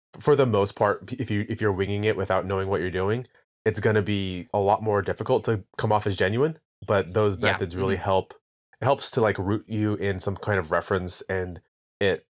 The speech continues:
Speaker 1: it gives, like, a, a baseline for an actor to try to come up with their own way to get to that point. 'Cause it's gonna be, even people who, you know, swear by the same method are gonna act different. Uh, you know, they don't, they're not all, like, you know, the s-, cut from the same mold.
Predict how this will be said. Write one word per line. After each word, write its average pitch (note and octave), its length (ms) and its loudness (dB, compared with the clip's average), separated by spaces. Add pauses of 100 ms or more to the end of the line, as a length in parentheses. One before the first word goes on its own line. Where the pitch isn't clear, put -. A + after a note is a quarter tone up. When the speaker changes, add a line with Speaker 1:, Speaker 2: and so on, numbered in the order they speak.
(160)
Speaker 1:
it A2 160 -2
gives, A#2 220 2
like, G#2 160 0
a, F2+ 460 2 (240)
a G#2+ 80 -2
baseline G#2 400 0
for F#2+ 120 0
an F2+ 80 -2
actor F2 220 -2
to F2+ 120 -6
try F#2+ 180 -2
to F2+ 100 -2
come F#2+ 200 -4
up F#2 120 -4
with F2+ 140 -8
their F2+ 180 -2
own F#2+ 180 0
way F2+ 120 0
to F2 80 -4
get D#2+ 300 -2
to G2+ 100 -4
that D#2+ 180 -2
point. F2+ 280 -2 (340)
'Cause A2 120 2
it's G#2+ 100 4
gonna G3+ 140 4
be, A#2+ 180 2
even E3+ 340 0 (340)
people A2+ 320 0
who, G2+ 320 -2 (140)
you G#2 80 -6
know, F2+ 100 -2
swear G#2+ 160 0
by G2 80 2
the F2+ 100 2
same F#2+ 200 0
method F#2+ 300 0
are F2+ 60 0
gonna F2 340 -4
act F2+ 320 -2
different. F2 400 -4 (440)
Uh, E2+ 420 0 (140)
you G#2+ 140 -4
know, F2 120 0
they F#2 140 -2
don't, G2+ 200 -2
they're G2+ 100 -2
not G#2 140 0
all, F#2 340 4
like, E2+ 200 0
you G2 60 -2
know, F2 80 -2
the F2+ 60 -4
s-, - 260 -2
cut - 200 0
from G2+ 100 -8
the F2+ 80 -2
same F#2+ 240 2
mold. F#2 420 0